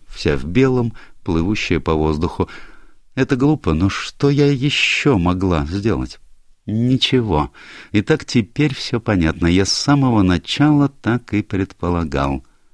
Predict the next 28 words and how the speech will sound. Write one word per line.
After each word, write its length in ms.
Леони 380
бросила 540
на 100
него 240
вызывающий 600
взгляд. 440
«Месье, 440
вы 340
очень 360
умны 460
и 120
очень 340
добры. 440
И 60
поскольку 520
я 140
не 140
собираюсь 640
ставить 400
вас 260
в 20
неловкое 440
положение 800
в 80
связи 320
с 100
этим 300
делом, 440